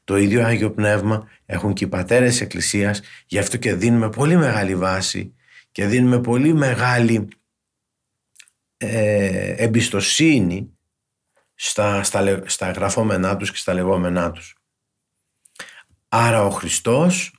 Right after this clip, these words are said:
όπως έχουν πει οι πατέρες μας, είναι το κέντρο,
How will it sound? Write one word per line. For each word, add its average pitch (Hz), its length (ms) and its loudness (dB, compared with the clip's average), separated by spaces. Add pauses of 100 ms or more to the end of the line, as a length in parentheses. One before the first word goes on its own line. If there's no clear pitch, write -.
όπως 98 340 -2
έχουν 87 380 -6
πει 90 400 -2 (400)
οι - 140 -6
πατέρες 113 540 2
μας, 127 260 0
είναι 117 220 2
το 113 200 0
κέντρο, 113 800 0